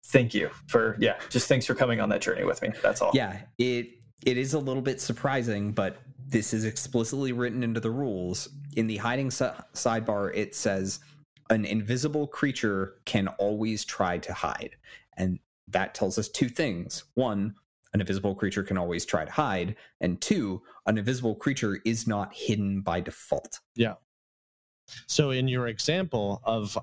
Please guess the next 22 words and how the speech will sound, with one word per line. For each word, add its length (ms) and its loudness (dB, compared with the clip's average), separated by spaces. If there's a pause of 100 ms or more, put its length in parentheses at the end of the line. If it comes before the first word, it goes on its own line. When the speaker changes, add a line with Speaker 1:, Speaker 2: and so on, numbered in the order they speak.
Speaker 3:
uh, 400 2
I 160 2
wouldn't 400 0
know 480 0 (320)
where 240 0
you 260 0
are 260 0
if 140 -2
you 140 2
were 80 0
behind 400 0
the 20 -2
gravestone, 920 0 (500)
uh, 240 2 (240)
because 340 0
you're 140 0
hidden. 320 -2 (560)
But 400 0
with 160 0
invisi-, 580 0
if 320 0
you're, 160 0